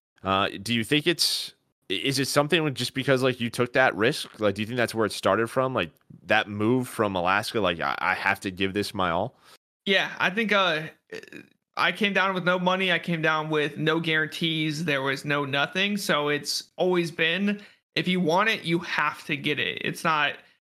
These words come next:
Speaker 2: if you want it, you can bullshit around and have fun and do all these things. If I, if I want to be,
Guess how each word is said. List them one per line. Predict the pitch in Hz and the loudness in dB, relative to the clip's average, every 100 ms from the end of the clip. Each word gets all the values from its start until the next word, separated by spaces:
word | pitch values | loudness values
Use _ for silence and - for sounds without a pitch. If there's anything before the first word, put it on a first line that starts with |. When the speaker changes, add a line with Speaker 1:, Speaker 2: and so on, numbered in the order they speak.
| _ | _
Speaker 2:
if | 160 | -4
you | 170 | -2
want | 147 170 175 | 2 2 4
it, | 175 | 2
you | 147 | 0
can | 175 147 | -2 0
bullshit | 165 160 175 156 | 0 0 0 2
around | 151 156 156 147 | 2 2 0 -2
and | 131 | -4
have | 170 156 151 | -2 -2 0
fun | 170 160 156 | 0 0 0
and | 143 131 | -2 -4
do | 160 | 0
all | 151 147 | 2 2
these | 147 | -2
things. | 147 156 170 175 175 | 0 -2 0 -2 -4
If | - 131 | -6 -2
I, | 143 143 | 0 0
if | 147 - | -2 -2
I | 127 | -2
want | 143 151 175 - | 0 0 0 0
to | 175 | -4
be, | 143 151 160 151 | -2 0 0 0